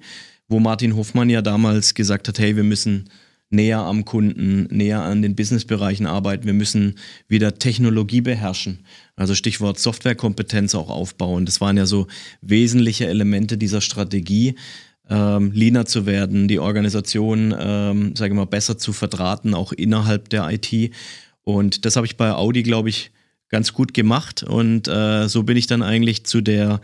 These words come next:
zu der, ähm, zu dem Angebot gekommen, bei, bei Seat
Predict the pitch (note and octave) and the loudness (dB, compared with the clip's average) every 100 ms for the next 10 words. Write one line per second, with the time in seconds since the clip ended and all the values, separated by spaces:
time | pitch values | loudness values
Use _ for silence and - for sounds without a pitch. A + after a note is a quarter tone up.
0 | - - - _ _ _ _ - A2 G#2+ | -8 -20 -20 _ _ _ _ -4 0 2
1 | G#2+ G#2 D2 G2+ G2+ G2 G2 G2 A#2 G#2 | 2 0 0 0 0 2 0 0 0 2
2 | D#2+ A2+ B2 A#2+ A2 G#2+ - A2 A2 G#2 | 2 0 0 -2 -4 -8 -4 0 0 0
3 | G#2 G#2 G#2 G2 G#2 G2+ G#2 A#2 C3+ - | 0 0 0 0 -2 0 0 0 -2 -8